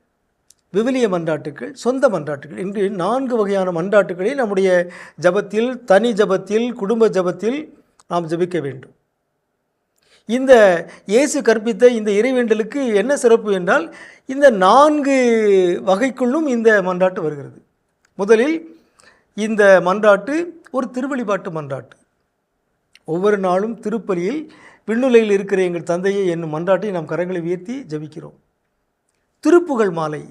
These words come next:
திரு அவையின் மன்றாட்டு ஏடான திருப்புகழ் மாலையில் நாம் இந்த இயேசு கற்பித்த மன்றாட்டை ஜெபிக்கிறோம். ஆகவே இது ஒரு திருவழிபாட்டு மன்றாட்டு.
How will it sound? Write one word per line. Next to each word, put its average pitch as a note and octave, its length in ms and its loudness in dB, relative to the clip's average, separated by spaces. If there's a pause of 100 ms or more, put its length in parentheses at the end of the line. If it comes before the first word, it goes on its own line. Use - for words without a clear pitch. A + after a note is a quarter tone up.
(160)
திரு D4 220 2
அவையின் G#3 500 2 (360)
மன்றாட்டு A3+ 500 2
ஏடான F#3+ 680 0
திருப்புகழ் A#3+ 540 -4
மாலையில் F3+ 720 -6 (520)
நாம் D#3+ 460 -6
இந்த D#3+ 560 -6 (560)
இயேசு A3 460 -2
கற்பித்த F#3+ 460 -2
மன்றாட்டை E3+ 480 -4
ஜெபிக்கிறோம். D3 420 -12
ஆகவே A#3+ 260 -2
இது A#3+ 160 -2
ஒரு G3+ 180 -2
திருவழிபாட்டு B3 840 -2 (300)
மன்றாட்டு. C#3 480 -12